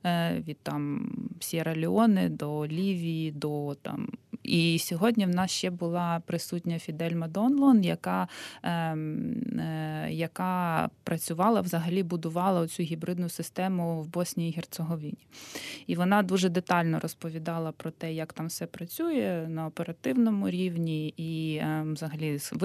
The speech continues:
виклики, з якими вони стикались, було дуже цікаво. Але єдине, про що ми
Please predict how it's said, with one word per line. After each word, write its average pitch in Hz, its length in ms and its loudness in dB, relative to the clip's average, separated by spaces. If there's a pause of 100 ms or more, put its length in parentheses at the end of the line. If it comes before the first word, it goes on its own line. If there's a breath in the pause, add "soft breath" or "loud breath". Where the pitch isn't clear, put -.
виклики, 202 360 0
з 175 40 2
якими 175 380 0
вони 165 220 -2
стикались, 165 520 -4
було 170 220 -2
дуже 175 280 -4
цікаво. - 520 2 (420 loud breath)
Але 208 320 4
єдине, 202 460 6
про 190 180 0
що - 260 0
ми 95 320 2